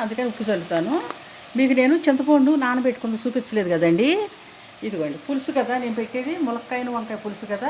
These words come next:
ఇదిగో ఇందులో రెండు గుడ్లు కూడా వేస్తానులేండి, కోడిగుడ్లు కూడా వేస్తాను. మరి ఇదిగో చింతపండు నానబెట్టుకున్నాను. మరి కోడిగుడ్లు అయిపోతే మా పిల్లలండి మరి నోట్లో పెట్టుకోరు, అంటే ఇది ఆరోగ్యమే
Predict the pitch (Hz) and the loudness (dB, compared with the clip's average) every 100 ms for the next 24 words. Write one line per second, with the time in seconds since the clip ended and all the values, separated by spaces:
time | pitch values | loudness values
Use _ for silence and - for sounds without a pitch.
0 | 320 208 196 226 294 240 190 233 220 277 | -4 -4 -4 0 0 -2 -4 -6 -4 -2
1 | 262 175 - 175 160 147 143 - 226 254 | -2 -4 -4 -6 -4 -6 -8 -6 -4 -4
2 | 233 226 190 165 - 170 175 208 180 208 | -4 -4 -2 -2 -4 -6 -6 -4 -4 -4
3 | 311 - - - - - - 254 240 269 | -6 -10 -18 -20 -20 -20 -4 -2 0 0
4 | 254 254 233 196 190 175 180 160 147 - | 0 0 -2 -4 -6 -8 -8 -6 -8 -12
5 | - 208 226 277 262 262 262 233 226 226 | -12 -6 -4 0 0 2 -2 -4 -4 -4
6 | 220 262 220 220 220 233 220 220 311 247 | -4 -2 -2 -2 0 2 2 4 4 4
7 | 208 214 220 220 220 196 - 202 143 - | 4 2 0 0 0 -2 -4 -6 -6 -12
8 | - - - - 226 285 311 269 170 - | -20 -20 -16 -8 -4 2 2 2 -2 -8
9 | 202 208 180 214 254 269 277 | -6 -4 -2 -2 -2 -2 -4